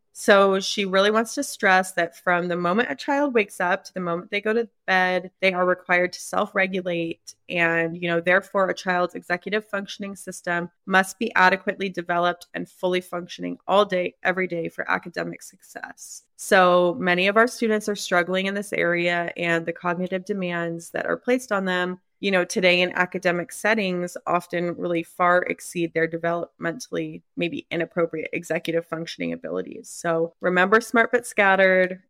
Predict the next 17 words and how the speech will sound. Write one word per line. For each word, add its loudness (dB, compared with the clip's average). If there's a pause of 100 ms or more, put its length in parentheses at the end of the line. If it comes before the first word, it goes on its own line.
(140)
That 4
was -2
a -2
great 2
example -2
of 0 (260)
all 6
the 0
areas 4
in -4
a -2
person's -6
life -2
that -6
are -2
touched -10
by -2